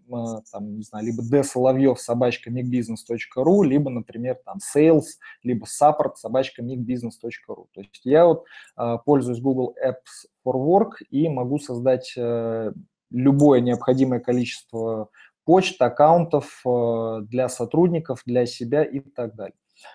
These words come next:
Но основное, м, зачем это всё делается, конечно же, электронная почта. Без электронной почты сейчас некуда.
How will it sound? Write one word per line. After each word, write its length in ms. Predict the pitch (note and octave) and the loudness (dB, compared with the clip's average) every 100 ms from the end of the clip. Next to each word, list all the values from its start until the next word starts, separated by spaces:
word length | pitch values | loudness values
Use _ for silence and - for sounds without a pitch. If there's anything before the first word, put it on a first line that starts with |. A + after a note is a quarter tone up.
| _ | _
Но 200 | E3+ - | 2 4
основное, 600 | C#3+ - E3 F#3 G#3+ E3+ - _ - - _ _ _ _ _ | 2 4 4 6 4 0 -6 _ -20 -20 _ _ _ _ _
м, 440 | C3+ C3 B2+ A#2+ - | -8 -4 -4 -6 -8
зачем 440 | B2 C#3+ - D3+ | -2 0 2 0
это 160 | C#3 B2+ | 0 -4
всё 140 | - | -2
делается, 360 | C3+ G3 G3+ G3+ | 4 4 4 2
конечно 400 | B2+ C3+ D3 C3+ | -4 -4 -4 -6
же, 80 | B2 | -6
электронная 480 | B2 B2+ C#3+ C3 B2+ | -6 -4 -2 -2 -6
почта. 520 | - F3+ F#3+ - D#3 | -2 0 0 0 0
Без 260 | A#2 A#2+ A#2+ | 0 -4 0
электронной 500 | C#3 C3 A#2 C#3 B2+ | 0 0 0 0 -4
почты 360 | - C#3 C#3 A#2+ | 0 -2 0 -8
сейчас 400 | - B2+ A#2+ - | -4 -2 -2 -2
некуда. 600 | D3 E3+ E3+ D3+ D3+ | -2 0 2 4 4